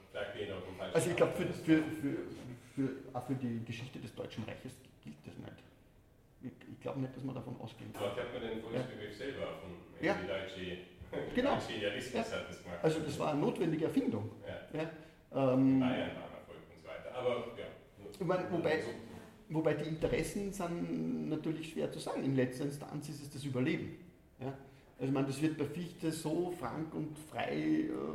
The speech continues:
Speaker 2: und ganz klar beim Namen genannt. Ja. Da geht's, da geht's einfach darum, ähm, das ist Manichäismus pur, ja, in letzter Instanz.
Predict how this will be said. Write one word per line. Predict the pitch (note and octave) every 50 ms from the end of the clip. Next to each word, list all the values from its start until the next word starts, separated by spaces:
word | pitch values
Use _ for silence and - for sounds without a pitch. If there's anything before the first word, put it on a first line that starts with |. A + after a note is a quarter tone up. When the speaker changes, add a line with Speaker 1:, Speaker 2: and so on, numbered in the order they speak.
| B2+ A#2+
Speaker 2:
und | - C#3+ C3+ - - -
ganz | - - D3+ - - -
klar | - B2+ A#2+ A#2 -
beim | D3+ C#3+ C3+
Namen | B2+ B2+ - E3 C#3 A2+ G#2+
genannt. | A#2 A2 G#2+ A2 B2 C#3+ D#3+ D#3+ -
Ja. | - - - - - - - - - -
Da | - B2+
geht's, | - C3+ C#3 D3+ - - - - - -
da | E3+
geht's | - - D#3 D#3 - - -
einfach | D3 D3 C#3+ - - - -
darum, | - G#2+ A#2 B2 D3 D#3+ E3+ E3 - - - - - - - - -
ähm, | C#3 C3+ C3+ C3+ C3+ C3+ C3 C3 C3+ C3+ C3+ C3+ C3+ C3+ C3+ -
das | C3+ -
ist | D3 C3+ C3+
Manichäismus | C3 B2+ D3 C#3+ - D3 D3+ D3+ - - D3+ C3 - -
pur, | - - F3 D3 - - - - - - - - - - - - -
ja, | - C#3+ - - - - - - - - - - - - - - - -
in | B2+ B2+
letzter | A#2+ A#2+ A#2 A#2 - - -
Instanz. | G#2 G#2 - - - - -